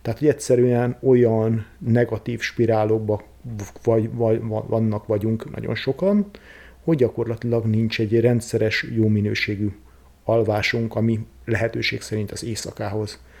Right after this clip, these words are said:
kapcsolódik. Természetesen egyéni életmódok léteznek, de én azt gondolom, hogy rettenetesen rossz irány az, hogy emberek éjszaka dolgoznak, számítógép előtt ülnek, éjjel kettőkör válaszolnak e-mailekre.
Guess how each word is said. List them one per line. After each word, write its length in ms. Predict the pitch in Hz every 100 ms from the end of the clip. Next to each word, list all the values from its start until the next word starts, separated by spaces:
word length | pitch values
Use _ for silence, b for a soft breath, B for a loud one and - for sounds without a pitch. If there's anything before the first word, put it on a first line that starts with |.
| b b
kapcsolódik. 720 | 101 104 - 110 107 110 - b b b
Természetesen 640 | 131 131 123 - 117 117
egyéni 240 | 117 110 110
életmódok 540 | 104 101 107 104 101
léteznek, 600 | 110 110 127 135 143 135
de 80 | 113
én 100 | 117
azt 120 | 104
gondolom, 280 | 113 113 107
hogy 140 | 107
rettenetesen 680 | 113 - - - 110 - -
rossz 240 | - - -
irány 280 | 113 110 113
az, 140 | 110
hogy 280 | - 107 - B B B B
emberek 560 | 107 107 107 110 - - b b -
éjszaka 580 | 123 110 117 - 110 101 -
dolgoznak, 920 | 117 120 131 120 113 113 104 - - - - - - _ -
számítógép 640 | - 127 117 113 113 110
előtt 280 | 117 110 -
ülnek, 460 | 113 110 107 - - B B B
éjjel 300 | 131 123 117
kettőkör 440 | 120 113 120 120 110
válaszolnak 640 | 104 104 - 113 107 104
e-mailekre. 640 | 110 110 107 107 - 107